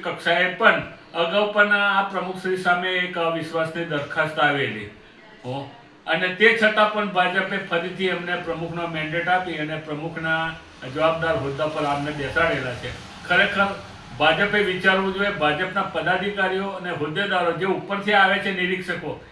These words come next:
એ લોકોએ પણ વિચારવું જોઈએ કે ભાઈ અગાઉ આ, આ બેન સાથે શું થયેલું હતું.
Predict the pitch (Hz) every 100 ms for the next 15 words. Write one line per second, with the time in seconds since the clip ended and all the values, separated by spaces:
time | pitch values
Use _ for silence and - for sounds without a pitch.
0 | - 190 220 220 226 226 226 214 208 220
1 | 220 220 208 202 170 - - - - 196
2 | 202 208 208 - - - 165 - 214 214
3 | - - 165 196 190 185 190 190 190 196
4 | 190 196 - 185 - 151 151 143 123 117
5 | -